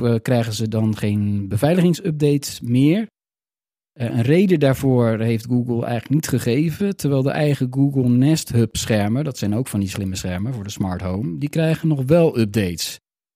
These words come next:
En we hebben het natuurlijk vaker gehad over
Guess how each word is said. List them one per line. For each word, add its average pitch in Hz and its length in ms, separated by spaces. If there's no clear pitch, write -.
En 139 280
we 135 60
hebben 185 200
het 156 80
natuurlijk 123 260
vaker 156 360
gehad 113 280
over 120 440